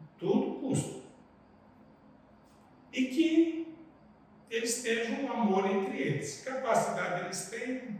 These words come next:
desempenho eles têm, preguiça eles não têm.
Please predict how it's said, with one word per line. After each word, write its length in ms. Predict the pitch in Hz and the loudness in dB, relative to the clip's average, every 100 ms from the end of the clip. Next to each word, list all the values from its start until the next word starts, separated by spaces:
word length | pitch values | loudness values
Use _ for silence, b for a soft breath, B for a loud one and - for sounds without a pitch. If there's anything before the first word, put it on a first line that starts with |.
| 160 | -10
desempenho 640 | 160 - 185 160 180 170 | -10 -8 -8 -8 -6 -2
eles 260 | 165 160 - | -2 -4 -4
têm, 420 | 202 254 262 - | -2 -2 -2 -4
preguiça 520 | 202 202 156 - 175 | -4 -4 -4 -4 -6
eles 200 | 165 156 151 | -8 -8 -8
não 220 | 170 180 | -8 -8
têm. 260 | 226 226 | -10 -10